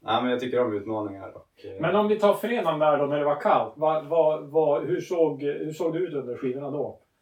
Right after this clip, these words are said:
Speaker 1: Ja, men då, då var det ändå inte jättestora skillnader,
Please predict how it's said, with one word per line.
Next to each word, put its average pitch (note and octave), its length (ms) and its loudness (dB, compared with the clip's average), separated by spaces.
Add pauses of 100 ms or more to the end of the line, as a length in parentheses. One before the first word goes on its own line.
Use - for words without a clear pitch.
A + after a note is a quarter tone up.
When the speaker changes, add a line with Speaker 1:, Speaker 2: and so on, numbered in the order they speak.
(1600)
Speaker 1:
Ja, A2+ 520 -2
men A2+ 100 -4
då, A#2 360 0 (1300)
då G#2 80 -6
var G#2+ 220 4
det G#2+ 80 6
ändå G#2 160 0
inte F#2+ 140 -6
jättestora G#2 560 -2
skillnader, G2 580 -2